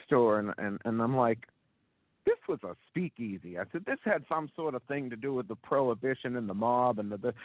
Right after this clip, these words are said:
you know, I said, "I think they even had a casino in there." So I come in, you know, of course I, I don't really, at first I didn't, you know, they interviewed me later and I, I said it, but, you know, at first when I came in, I, I don't say anything. I'm just, and, you know, it was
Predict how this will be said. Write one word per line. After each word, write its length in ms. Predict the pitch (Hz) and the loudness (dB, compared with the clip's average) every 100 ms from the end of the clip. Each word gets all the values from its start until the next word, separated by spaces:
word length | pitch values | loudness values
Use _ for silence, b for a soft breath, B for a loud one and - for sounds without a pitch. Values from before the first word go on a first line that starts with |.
| B B B | B B B
you 80 | 139 | 2
know, 20 | |
I 100 | 131 | 4
said, 160 | 151 156 | 4 4
"I 140 | 214 | 2
think 200 | - 196 | 0 -6
they 120 | 180 | -4
even 220 | 160 151 147 | -4 -4 -4
had 200 | 165 139 | -2 -4
a 40 | |
casino 640 | - 113 - 196 185 131 | -4 -14 -6 -4 -2 -2
in 80 | 117 | -2
there." 120 | 104 - B B _ | -4 -8 B B _
So 140 | 190 175 | 4 6
I 220 | 214 277 | 4 2
come 180 | - 254 | -4 -4
in, 440 | 277 269 135 180 202 _ _ _ _ _ _ _ - | -2 -2 -2 -4 -10 _ _ _ _ _ _ _ -6
you 80 | 175 | -2
know, 140 | 139 | 0
of 80 | 120 | -2
course 180 | - 156 | -2 2
I, 200 | 123 120 - | 2 2 -4
I 120 | 110 113 | -8 -4
don't 280 | 123 127 127 _ _ _ _ _ - | -4 -4 -6 _ _ _ _ _ -10
really, 440 | 139 160 120 110 _ _ - - | -6 -4 -4 -6 _ _ -10 -6
at 100 | 113 - | -4 2
first 240 | 214 226 | 2 4
I 100 | 151 | 2
didn't, 220 | 135 113 - | 2 0 0
you 80 | |
know, 80 | 135 | 0
they 120 | 113 | 2
interviewed 480 | 113 180 196 160 147 | 2 0 -2 -2 -2
me 100 | 120 | 0
later 360 | 113 120 120 120 | 4 6 6 4
and 80 | 113 | 4
I, 140 | 113 - | 0 0
I 100 | 113 110 | -2 2
said 140 | 123 | 4
it, 120 | 123 - | 4 2
but, 140 | 107 - B B B | -4 -4 B B B
you 60 | - | 0
know, 60 | 110 | 0
at 120 | - | 2
first 260 | 165 175 - | 2 2 2
when 100 | 131 | 0
I 100 | 127 | 0
came 280 | - 139 | 0 0
in, 100 | 131 | 2
I, 160 | 113 107 - | 2 0 0
I 100 | 104 | 0
don't 240 | 104 - - | 0 -2 0
say 160 | 196 | 2
anything. 420 | 175 101 82 78 87 | 2 0 -2 -4 -2
I'm 160 | 95 | -2
just, 200 | 107 110 - | -2 -6 2
and, 260 | 113 85 - - | 2 2 -2 -2
you 100 | 90 | -4
know, 60 | - | -4
it 60 | |
was 100 | 87 | -8